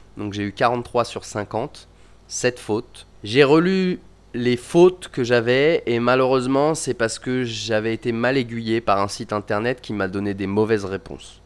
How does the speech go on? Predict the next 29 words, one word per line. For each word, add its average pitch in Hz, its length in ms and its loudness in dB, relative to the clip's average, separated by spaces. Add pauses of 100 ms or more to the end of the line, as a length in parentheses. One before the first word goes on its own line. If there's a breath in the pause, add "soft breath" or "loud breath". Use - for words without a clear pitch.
(100)
Donc 117 220 0
du 123 100 -6
coup, 156 160 -10
faites 120 240 -2
bien 135 180 0
attention 127 480 0
à 117 80 4
ça. 135 680 2
Là, 139 480 8
le, 117 800 -2
pour 117 120 -2
moi, 143 180 6
ça 127 140 -6
a 101 40 0
été 101 160 -6
une 104 100 -4
catastrophe 113 640 -2
parce - 180 -8
que 113 120 -8
je 101 100 -8
me 101 80 -6
suis 110 160 -14
dit, « 113 160 -8
Zut, 127 260 -10
qu'est-ce - 200 -10
que 107 100 -6
je 101 100 -10
vais 107 80 -6
faire ? » 147 340 -6